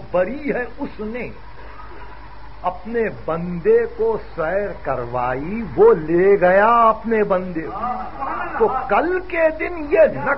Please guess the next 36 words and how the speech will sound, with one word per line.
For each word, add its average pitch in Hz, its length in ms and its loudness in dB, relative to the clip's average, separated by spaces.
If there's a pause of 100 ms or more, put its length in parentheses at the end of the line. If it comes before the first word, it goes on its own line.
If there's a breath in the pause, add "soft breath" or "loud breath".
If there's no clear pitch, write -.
कहना 226 300 -2 (1400)
कि 220 80 0
कोई 247 240 2
घर 214 300 4
था। - 200 -4 (1120)
देखिए, 196 240 -4
आज 269 420 2 (120)
तक 302 200 6
यही 269 260 -4
धोखा - 440 -6
है, - 180 -12 (1000)
आज - 180 2 (120)
तक - 200 -4
यही 220 200 -10
धोखा 175 400 -6 (120)
है। - 300 -10 (360 loud breath)
चुनाचे 202 480 -4
गुज़िश्ता 170 640 -8
साल 160 340 -4 (160)
तक 226 200 0
भी 226 120 -2
जो 196 140 4
किताबें 170 460 -2
लिखी 160 420 -8
गईं 139 280 -10 (480 loud breath)
मेराज 165 380 0 (100)
के 151 80 -6
सिलसिले 139 420 -4
में, 247 120 2 (140 loud breath)
उसमें 220 360 -2
खुसूसियत 190 800 -2
के 170 60 -6
साथ 143 300 -4
ये 143 80 -6
लिखा 135 320 -6
गया 170 200 0